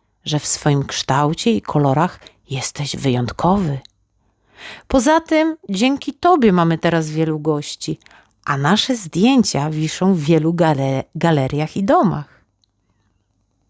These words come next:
Mały kwiatek oczywiście wybaczył wszystkim, ciesząc się, że w końcu ma dużo przyjaciół. Od tej pory każdego dnia dumnie rozkładał listki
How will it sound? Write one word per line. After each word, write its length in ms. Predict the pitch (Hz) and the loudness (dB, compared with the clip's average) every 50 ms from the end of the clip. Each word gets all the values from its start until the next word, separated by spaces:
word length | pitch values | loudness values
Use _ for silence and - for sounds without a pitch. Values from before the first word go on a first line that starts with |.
| _ _ _ - _ _ - - - - - _ _ - | _ _ _ -20 _ _ -20 -20 -20 -20 -20 _ _ 2
Mały 320 | 233 330 415 427 415 370 | 4 4 6 6 4 4
kwiatek 520 | - - - 220 214 208 - 285 277 - | 2 0 2 2 2 4 2 0 0 0
oczywiście 580 | - 208 - - 160 151 160 160 - - - 165 | -4 -4 -2 -4 -4 -2 -2 -6 -6 -2 -4 -2
wybaczył 500 | 143 151 147 135 135 131 - - - 135 | -2 0 -2 0 -2 -4 -2 -4 -4 -4
wszystkim, 760 | - - - - 143 135 - - - - - 156 143 151 143 - _ _ _ - | -4 -6 -4 -4 -4 -4 -4 -10 -12 -6 -4 -2 -2 -2 -4 -6 _ _ _ -6
ciesząc 540 | - - 359 392 359 - - 180 160 151 - | -2 2 2 2 2 2 4 4 4 4 0
się, 320 | - - - 151 151 160 156 - _ _ _ _ _ | -4 -2 -2 0 0 -2 -4 -6 _ _ _ _ _
że 220 | 156 151 151 139 | 0 2 2 2
w 120 | - - | 0 -4
końcu 420 | - - 294 302 302 269 - - 226 | -2 2 2 2 2 2 2 4 4
ma 160 | 196 170 147 | 6 4 4
dużo 320 | 135 147 151 147 151 139 | 2 -2 -2 -2 -2 -4
przyjaciół. 680 | 135 - - - 147 147 135 135 139 - - - 147 147 - _ _ _ _ _ _ _ _ _ - - - - - - - _ | -4 -4 -4 -4 -2 -4 -4 -4 -6 -8 -12 -14 -14 -16 -18 _ _ _ _ _ _ _ _ _ -20 -20 -18 -18 -18 -20 -16 _
Od 300 | - 202 214 190 - - | 0 0 2 0 -2 -6
tej 200 | - - 143 135 | -4 -2 -2 -2
pory 500 | - - - 170 170 165 165 175 196 208 | -4 -2 2 2 4 4 4 2 0 0
każdego 680 | - - 156 147 143 143 143 - 160 156 143 160 151 | -2 -4 -4 -4 -4 -2 0 0 0 2 2 -2 -2
dnia 360 | 139 151 147 165 180 190 196 - - - - - _ _ _ _ - | -2 -2 0 0 0 0 -2 -4 -8 -20 -20 -20 _ _ _ _ -16
dumnie 640 | 147 143 156 180 202 214 196 175 156 147 143 139 | -4 2 4 6 6 8 6 6 4 2 0 -2
rozkładał 680 | 139 139 135 - - - - - 156 151 139 143 135 131 | -2 -4 -6 -8 -12 -10 -4 -2 -2 0 0 -2 -2 -2
listki 640 | 135 147 160 170 - - - _ - - 170 170 160 | -4 -4 -6 -6 -6 -10 -14 _ -10 -4 -4 -4 -4